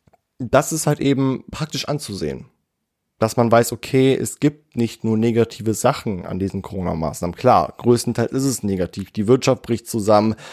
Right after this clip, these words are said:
allgemein die Gesellschaft bricht zusammen. Äh, Menschen sind alleine, Menschen, die so oder so schon alleine wären, sind jetzt noch alleiner, sag ich mal so. Ich weiß nicht, kann man allein steigern? Alleiner? <clears throat> Alleinerer? Ich weiß es nicht.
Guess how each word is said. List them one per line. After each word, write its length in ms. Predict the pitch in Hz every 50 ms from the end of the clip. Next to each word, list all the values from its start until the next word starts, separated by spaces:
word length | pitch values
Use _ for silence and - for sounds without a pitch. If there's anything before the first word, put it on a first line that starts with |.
| - -
allgemein 460 | - 107 117 110 113 117 113 120 123
die 80 | 120 113
Gesellschaft 520 | 117 117 107 123 135 - - 123 123 -
bricht 280 | - - 110 104 - -
zusammen. 480 | - 113 101 104 104 98 98 104 101 - - - - _ _ _
Äh, 140 | 104 104 104
Menschen 380 | 104 107 127 135 - - 127
sind 160 | 117 120 117 -
alleine, 460 | 101 95 92 92 123 160 160 151 131
Menschen, 380 | 117 120 131 127 - 127 117
die 160 | - 101 107 104
so 140 | - 123
oder 180 | 123 120 123 107
so 100 | 120 143
schon 180 | 139 - 131 113
alleine 480 | 101 104 107 107 117 120 117 98 87
wären, 380 | - 147 190 180 135 123 113 110
sind 140 | 117 113 113
jetzt 220 | 107 - - -
noch 220 | 123 139 143 -
alleiner, 680 | - - 107 101 101 104 120 120 113 110 120 143 151 147
sag 220 | 107 107 98 98 98
ich 140 | - - -
mal 120 | 95 98
so. 80 | 95 95
Ich 120 | 92 -
weiß 160 | 107 110 104
nicht, 120 | 95 90 -
kann 140 | - 104
man 160 | 107 113 110 -
allein 380 | 82 90 87 92 98 101 95
steigern? 520 | - - - - 92 - 147 156 160 156 147 - _ _
Alleiner? 760 | - - 98 95 92 95 95 92 95 90 92 107 120 135 139 - _ _ _ _ _ _ _ _ _ _ _ - - - _ _ _ _ _ _ -
<clears throat> 400 | 139 123 131 117 110 98 - -
Alleinerer? 800 | 101 101 98 98 110 110 107 98 95 95 98 113 135 147 147 - _ _ _ _
Ich 180 | - - - -
weiß 140 | 98 95
es 160 | 95 92 - -
nicht. 260 | 92 90 - -